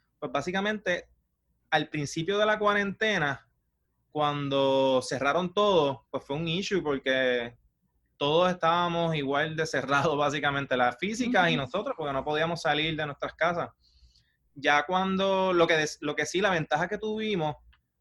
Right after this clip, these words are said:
Speaker 1: eh, fue que decidimos mantener la tienda abierta. Eh, y con el disclaimer lo posi-, lo poníamos en la página y todo, de que, "Mira, la, la tienda está abierta durante el tiempo de cuarentena, pueden hacer sus órdenes, pero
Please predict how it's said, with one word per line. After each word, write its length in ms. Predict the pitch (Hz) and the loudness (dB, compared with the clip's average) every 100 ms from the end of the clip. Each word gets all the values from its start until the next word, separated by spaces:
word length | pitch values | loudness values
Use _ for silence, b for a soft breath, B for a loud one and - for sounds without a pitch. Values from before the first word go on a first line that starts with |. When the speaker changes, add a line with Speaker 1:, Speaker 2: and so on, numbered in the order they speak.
| - | -6
Speaker 1:
eh, 440 | 156 151 147 143 135 | -2 0 2 0 -2
fue 200 | - 139 | -2 -2
que 280 | 135 175 - _ _ _ _ _ | 0 -2 -4 _ _ _ _ _
decidimos 520 | 151 147 151 165 208 | -2 -2 0 0 2
mantener 400 | 170 147 135 131 | 2 2 0 0
la 120 | 143 | 0
tienda 280 | 156 160 160 | -2 0 0
abierta. 540 | 143 120 113 - 101 _ _ _ _ _ _ 123 | 2 -2 -4 -12 -14 _ _ _ _ _ _ -10
Eh, 260 | 127 120 | -6 -6
y 140 | 147 143 | -6 -6
con 180 | 139 143 | -4 -2
el 100 | 135 | -2
disclaimer 680 | 131 - 160 208 202 175 156 | -4 -4 -2 -2 -2 -2 -2
lo 80 | |
posi-, 280 | 131 127 - | -2 -6 -8
lo 180 | 143 139 | -6 -6
poníamos 420 | 127 127 131 147 | -4 -6 -4 -4
en 80 | 165 | -2
la 120 | 156 | 0
página 320 | 135 147 165 160 | 0 -2 -2 -4
y 60 | |
todo, 280 | 156 202 170 | -2 0 2
de 140 | 143 123 | 2 2
que, 220 | 123 120 b b b b - | 0 -2 b b b b -10
"Mira, 180 | 147 147 | -2 2
la, 200 | 139 139 | 2 0
la 140 | 139 131 | -2 -2
tienda 260 | 131 139 | -2 -2
está 160 | 151 180 | 0 2
abierta 360 | 180 196 190 | 2 0 0
durante 760 | 185 165 147 143 143 139 139 135 | 0 2 0 -2 -2 0 0 0
el 120 | 127 | -2
tiempo 320 | 139 135 151 | -4 -6 -2
de 80 | 160 | 0
cuarentena, 500 | 165 165 165 214 196 | 2 0 0 -2 0
pueden 200 | 147 147 | -2 -2
hacer 220 | 160 180 | -2 -4
sus 140 | 170 185 | -2 -2
órdenes, 480 | 202 220 190 165 160 _ _ _ _ | -2 -2 -2 -2 -6 _ _ _ _
pero 420 | 143 139 135 135 | -2 0 0 -2